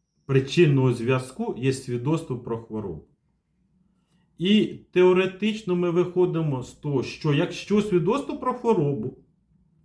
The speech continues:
на даному етапі зазначає, що певне захворювання йде з проходженням військової служби,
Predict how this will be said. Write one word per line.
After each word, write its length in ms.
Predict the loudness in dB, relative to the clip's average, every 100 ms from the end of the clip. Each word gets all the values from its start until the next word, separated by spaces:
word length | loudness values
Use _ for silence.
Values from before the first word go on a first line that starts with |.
| _ -8
на 180 | -4 0
даному 440 | 2 2 2 0
етапі 560 | 0 -2 -4 -4 -10 -18 -20 _ _ -6
зазначає, 960 | 0 0 0 -4 -2 0 2 2 0
що 580 | -4 -8 2 4 4 2 -8 _ _ _ _ _ -20 -20 -20 _ _ _ _
певне 380 | 2 4 2 0
захворювання 760 | -2 -4 0 2 2 0 -2
йде 400 | -6 -6 -2 0 0
з 100 | -6
проходженням 1120 | -2 0 -2 0 4 4 2 0 0 0 0
військової 760 | -2 -4 -6 -4 0 0 0
служби, 800 | -2 -6 -4 -4 -6 -8 -8 -10